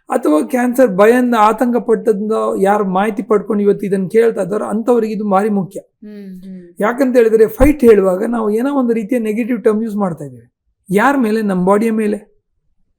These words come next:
Speaker 1: ಯಾವಾಗಾದ್ರೂ ಕೇಳಿದೀವ ಭಾವನಾ, ನೀವು,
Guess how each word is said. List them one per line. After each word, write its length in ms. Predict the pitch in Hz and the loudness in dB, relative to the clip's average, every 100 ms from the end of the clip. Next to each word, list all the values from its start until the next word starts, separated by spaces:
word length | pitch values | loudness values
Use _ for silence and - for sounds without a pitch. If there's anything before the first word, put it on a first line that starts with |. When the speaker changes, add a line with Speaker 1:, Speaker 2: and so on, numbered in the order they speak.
| _ _ _ _ _ - | _ _ _ _ _ -2
Speaker 1:
ಯಾವಾಗಾದ್ರೂ 640 | 202 196 262 269 269 262 | 2 4 4 4 0 -2
ಕೇಳಿದೀವ 400 | 208 233 220 214 | 2 2 6 4
ಭಾವನಾ, 360 | 185 190 202 220 | 4 0 -2 -2
ನೀವು, 520 | 202 202 196 185 185 | -2 -2 -2 -2 -4